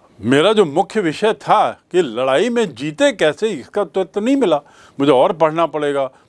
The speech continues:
फिर पलटते हैं पन्ने, नई किताबें, नई मैगज़ीन्स, इतने में एक किताब मिल जाती है, एक मैग-, एक किताब मिल जाती है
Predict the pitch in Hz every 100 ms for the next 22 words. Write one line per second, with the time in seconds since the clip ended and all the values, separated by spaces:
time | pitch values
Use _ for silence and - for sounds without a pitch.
0 | - 208 180 165 151 - 156 147 - 135
1 | 143 143 127 160 156 131 139 135 143 123
2 | 131 151 117 117 127 131 139 135 113 -
3 | - _ _ 143 - 160 135 143 165 165
4 | 120 120 113 110 120 123 120 143 123 104
5 | 113 110 139 139 - 131 156 208 135 117
6 | 101 92 101 -